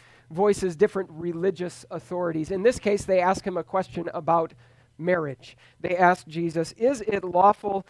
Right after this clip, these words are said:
for a man to divorce his wife?" In Jesus' day, there was one religious authority that took sort of a more lenient view. They said, "Yes, a man can divorce his wife for just about any reason whatsoever."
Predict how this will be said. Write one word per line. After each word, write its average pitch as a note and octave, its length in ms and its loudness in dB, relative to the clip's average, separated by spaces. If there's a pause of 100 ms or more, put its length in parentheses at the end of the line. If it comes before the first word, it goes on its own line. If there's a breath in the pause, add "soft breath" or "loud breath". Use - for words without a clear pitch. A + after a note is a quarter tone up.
(240 soft breath)
for F#3 160 -6
a D#3+ 60 -2
man G3+ 520 0 (300 soft breath)
to F3 80 -8
divorce D#3+ 720 -8 (300)
his C#3 160 -14
wife?" D#3+ 560 -2 (1400)
In F3+ 140 -2
Jesus' F#3+ 420 -4
day, E3+ 240 0
there F3 160 0
was E3 160 -6
one G3 320 4 (220 soft breath)
religious F3+ 500 -2
authority F3 400 0
that E3+ 160 0
took F3 160 -10
sort F3 220 -6
of D#3+ 80 -6
a E3 40 -2
more E3+ 220 -2
lenient F3+ 600 -2 (260 soft breath)
view. D3+ 320 -4
They D3 140 -4
said, A#3+ 240 2
"Yes, D#4 260 6
a F#3+ 60 -4
man F#3 240 2
can E3 140 -4
divorce E3+ 360 -6
his D#3 160 -8
wife F#3+ 220 0
for F3 100 -8
just C#4 340 -6
about G#3 320 4
any A3+ 280 -4
reason F#3 520 -6
whatsoever." D3+ 760 -6